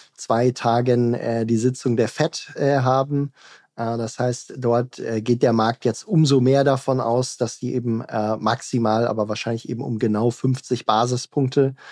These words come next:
hiken werden. Und der Markt, also der Zinsmarkt, spekuliert jetzt eben auch schon,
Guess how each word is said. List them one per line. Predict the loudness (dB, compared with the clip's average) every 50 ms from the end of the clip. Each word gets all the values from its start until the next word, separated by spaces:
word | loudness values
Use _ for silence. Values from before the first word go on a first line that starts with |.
| -20 -20 -20 -16 -8 -4
hiken | -2 0 0 -2 0 0 0 2
werden. | 2 2 2 2 2 2 0 -2
Und | 0 -2 -4 -4 -4 -2 0
der | 0 2
Markt, | 2 2 2 2 2 0 -2 -6 -10
also | -10 -6 -6 -4
der | -4 -4 -6
Zinsmarkt, | -2 -2 0 0 0 -2 0 0 2 2 0 0 -4
spekuliert | -4 0 0 0 2 2 2 4 4 2 2 2
jetzt | 0 -2 -2 -2
eben | -4 -6 -4 -2 -2
auch | 0 0 -2 -4
schon, | -4 -2 -2 -2 -2 -2